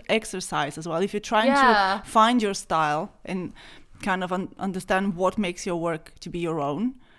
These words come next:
Speaker 2: Yeah.
Speaker 1: um, just take something that you really like and draw it in your own style. And if you,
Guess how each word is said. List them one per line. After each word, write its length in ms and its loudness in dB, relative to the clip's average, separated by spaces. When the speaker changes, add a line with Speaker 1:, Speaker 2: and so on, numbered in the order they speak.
Speaker 2:
Yeah. 220 2
Speaker 1:
um, 300 -8
just 300 -4
take 440 2
something 580 2
that 140 0
you 180 0
really 220 0
like 380 2
and 100 2
draw 160 2
it 140 -2
in 60 -4
your 120 -4
own 140 -6
style. 440 -4
And 220 4
if 160 -2
you, 240 2